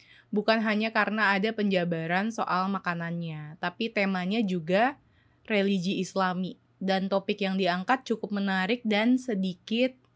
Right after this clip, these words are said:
berbahaya, tapi tipis-tipis aja. Tema religi tapi bahaya tipis-tipis, penasaran nggak tuh? Judul bukunya Kambing dan Hujan, sebuah roman karya Mahfud Ihwan.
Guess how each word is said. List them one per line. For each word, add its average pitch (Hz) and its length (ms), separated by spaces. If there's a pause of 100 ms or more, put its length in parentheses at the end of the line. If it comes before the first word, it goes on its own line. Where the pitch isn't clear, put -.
(600)
berbahaya, 196 720
tapi 185 240
tipis-tipis 214 560
aja. 160 320 (580)
Tema 208 320
religi 202 560
tapi 247 240
bahaya 185 400
tipis-tipis, 196 720
penasaran 196 480
nggak 175 160
tuh? 156 240 (800)
Judul 220 320
bukunya 226 560
Kambing 220 400
dan 196 160
Hujan, 190 640
sebuah 196 480
roman 208 400
karya 185 400
Mahfud 185 480
Ihwan. 175 560